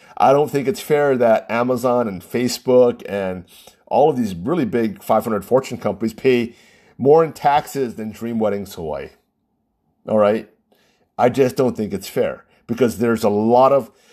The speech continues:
you know, the, you know, these big companies, they have a lot of lobbyists, and it allows them to write off more than they can, allows them to, like, offshore money. And, you know, they just have very smart accountants.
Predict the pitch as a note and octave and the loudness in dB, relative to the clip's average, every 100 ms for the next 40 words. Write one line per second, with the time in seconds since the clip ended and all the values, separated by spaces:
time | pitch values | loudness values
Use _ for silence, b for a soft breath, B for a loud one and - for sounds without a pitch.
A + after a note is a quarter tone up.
0 | b C#3 C#3 C3+ - C#3 C#3 B2 B2+ D#3+ | b -6 -4 -6 -10 -6 -6 -4 -2 -2
1 | - - C#3 A#2 A#2 G2+ A2 A2 G2 G#2+ | -6 -4 -4 -2 -4 -2 -2 -2 -2 -6
2 | G2 A#2+ C3 A#2+ A2+ G2+ F2+ F2 F#2 G2 | -4 0 2 2 0 0 0 2 2 0
3 | F#2 F2 - _ b b b b G#2+ A2 | -6 -6 -10 _ b b b b -2 0
4 | G#2+ G2 A#2 A2+ A2 A#2+ A#2+ A#2+ A2 F#2+ | -2 -2 2 4 6 4 2 -6 -6 -8
5 | F#2+ A2 B2 - G#2+ G#2+ G2+ G2 G2+ G2+ | -2 -2 -2 -4 -4 -4 -6 0 2 0
6 | F2+ D2+ - C3+ C3 C3 B2+ G2 G2 G2+ | -6 -12 -8 -2 0 2 0 0 0 0
7 | F#2+ F#2 F2+ F2 E2+ G2+ - - C#3+ C#3+ | -4 -6 -6 -4 0 0 -2 0 2 4
8 | D3 C#3 C#3 C#3 C3 b b b b b | 2 0 -2 -6 -10 b b b b b
9 | - B2 A#2+ B2 C#3 C3+ D3 D#3 D#3+ B2+ | -4 -2 -2 -4 0 0 2 -2 0 0
10 | A2 C3+ C#3 - C3 B2 - C#3+ D3 D3 | 2 2 2 0 0 0 0 -2 -2 0
11 | C#3+ C#3 - | -4 -4 -12